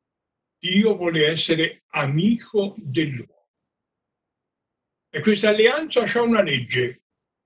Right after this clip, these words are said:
non più i dieci comandamenti, ma la sintesi di tutti, la legge dell'amore. E in questa alleanza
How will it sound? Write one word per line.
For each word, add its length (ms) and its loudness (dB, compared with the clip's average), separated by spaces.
non 160 -2
più 180 -2
i 80 0
dieci 340 0
comandamenti, 1120 -4
ma 100 -10
la 140 0
sintesi 640 0
di 160 -4
tutti, 520 -18
la 160 -2
legge 420 0
dell'amore. 640 -4
E 120 -8
in 40 -4
questa 300 0
alleanza 640 -2